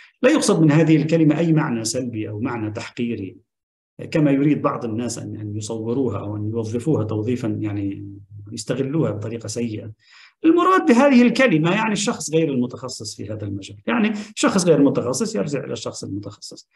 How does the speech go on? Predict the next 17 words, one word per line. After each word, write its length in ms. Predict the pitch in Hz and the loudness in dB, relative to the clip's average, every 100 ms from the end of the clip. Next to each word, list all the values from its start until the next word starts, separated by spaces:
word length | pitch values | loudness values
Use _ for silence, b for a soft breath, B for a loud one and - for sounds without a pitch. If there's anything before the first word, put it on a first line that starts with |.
| b | b
الشخص 280 | - 269 - | -4 -2 0
الذي 240 | 175 160 175 | 2 4 4
لا 140 | 196 | 6
يملك 260 | 165 151 151 | 6 4 2
الخبرة 400 | - 160 131 123 | -2 -2 -2 -2
الكافية 460 | 120 113 - 131 | -2 -4 -4 -8
يرجع 280 | 190 170 156 | -8 -6 -6
إلى 100 | 131 | -6
الشخص 300 | - 139 - | -10 -12 -12
الذي 240 | 120 113 | -12 -8
يملك 260 | 120 110 107 | -6 -6 -6
الخبرة 300 | 107 120 101 | -10 -10 -12
الكافية. 380 | 101 107 - - _ _ _ _ _ _ - - 151 | -16 -18 -20 -20 _ _ _ _ _ _ -6 -2 0
حتى 280 | 165 208 208 | 0 0 2
هم 120 | 190 | 4
يقولون: 320 | 170 170 147 160 | 4 4 4 2
"نحن 200 | - | 2